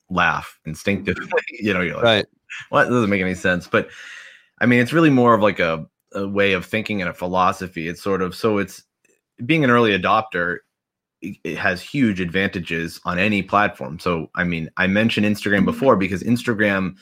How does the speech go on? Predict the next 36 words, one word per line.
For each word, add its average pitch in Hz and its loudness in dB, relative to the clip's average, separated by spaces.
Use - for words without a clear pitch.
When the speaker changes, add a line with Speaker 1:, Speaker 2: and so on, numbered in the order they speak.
Speaker 1:
was 95 4
what, 101 0
really 110 2
what 95 -2
TikTok 113 2
is 87 -2
now 92 2
in 92 -4
terms 98 -2
of 87 -4
it 90 -4
was. 90 2
Right 117 4
now, 104 4
it's 101 -2
a 90 2
lot 95 4
of, 92 -2
actually, 101 0
it's, 90 -6
I - -6
mean, 92 -2
it's, 90 -6
uh, 104 2
it's 98 -4
really 98 2
changing. 87 -4
It's 87 -16
been 92 -4
changing 87 -4
for 85 -8
months 92 -2
now, 87 0
especially 87 -4
covid 90 0
really, 90 0